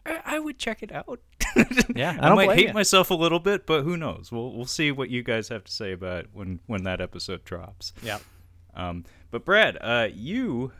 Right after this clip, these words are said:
Speaker 1: had the task of coming up with the theme, uh, for this month's Tales from the Shelf. Um, what, what would,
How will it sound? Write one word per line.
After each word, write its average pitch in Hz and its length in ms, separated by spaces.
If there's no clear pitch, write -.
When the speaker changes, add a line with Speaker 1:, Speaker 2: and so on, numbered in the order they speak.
Speaker 1:
had 131 260
the 120 60
task - 400
of 117 100
coming 139 320
up 135 220
with 123 140
the 110 280
theme, 175 560
uh, 85 160
for 101 240
this 107 260
month's 101 320
Tales 117 580
from 92 260
the 82 120
Shelf. 98 840
Um, 113 260
what, 156 300
what 160 280
would, 190 240